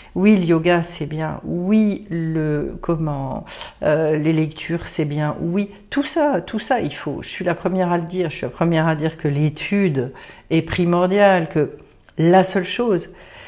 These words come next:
c'est où est-ce que vous en êtes au niveau de votre justesse dans un temps donné.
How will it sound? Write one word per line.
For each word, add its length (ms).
c'est 360
où 220
est-ce 160
que 80
vous 240
en 140
êtes 180
au 60
niveau 240
de 80
votre 160
justesse 560
dans 200
un 100
temps 220
donné. 520